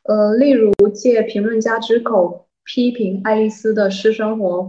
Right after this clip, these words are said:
混乱，影射她和员工吸毒，然后揣测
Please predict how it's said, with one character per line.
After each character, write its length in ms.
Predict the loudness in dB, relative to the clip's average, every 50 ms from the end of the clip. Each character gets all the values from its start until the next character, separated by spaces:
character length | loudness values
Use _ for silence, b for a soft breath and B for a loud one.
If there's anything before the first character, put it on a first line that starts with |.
| -8 -4 -2
混 220 | -2 0 0 2
乱， 260 | 2 2 2 0 -2 -6 B B B B B B _
影 240 | -2 0 2 2 2
射 260 | 2 2 4 4 4
她 380 | 2 0 0 0 0 2 0 -2
和 300 | -2 -2 0 2 2 2
员 320 | 2 2 0 0 0 0
工 180 | 0 0 0 -2
吸 280 | -2 -2 0 -2 -2
毒， 420 | 0 -2 -4 -4 -2 -4 -6 -6 B B B B B
然 200 | -4 -4 -2 -2
后 260 | 0 0 0 0 0
揣 320 | -2 -6 -8 -8 -6 -6
测 460 | -6 -2 0 2 2 2 0 -2 -4